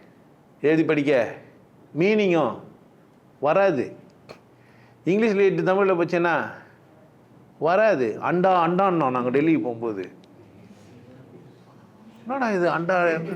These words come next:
கையில எப்படிடா அண்டா எடுத்துன்னு வர முடியும்? பத்த முட்டை. நீ அண்டான்னு எழுதி வச்சா என்ன ஆகும்?" நான் ட்ரெயின்ல போயின்னு இருந்தேன், அண்டா வித்தாங்கன்னாக்கா என்ன ஆகும் கதை? என்னன்னு பச்சுப்ப?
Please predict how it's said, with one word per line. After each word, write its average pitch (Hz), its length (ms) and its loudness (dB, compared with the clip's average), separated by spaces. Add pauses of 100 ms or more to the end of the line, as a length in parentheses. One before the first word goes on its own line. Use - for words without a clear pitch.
(640)
கையில 339 320 2
எப்படிடா 269 300 2
அண்டா 233 200 2
எடுத்துன்னு 196 300 2
வர 180 60 2
முடியும்? 156 400 0 (1120)
பத்த 226 220 2
முட்டை. 202 520 0 (1000)
நீ 190 80 0
அண்டான்னு 240 440 4
எழுதி 233 100 2
வச்சா 208 300 2
என்ன 202 80 2
ஆகும்?" 127 460 0 (1400)
நான் 175 140 0
ட்ரெயின்ல 220 380 2
போயின்னு 180 200 0
இருந்தேன், 190 220 2
அண்டா 185 220 2
வித்தாங்கன்னாக்கா 156 580 2
என்ன 151 80 0
ஆகும் 120 260 0
கதை? 104 260 0 (2000)
என்னன்னு 202 280 0
பச்சுப்ப? 107 420 -4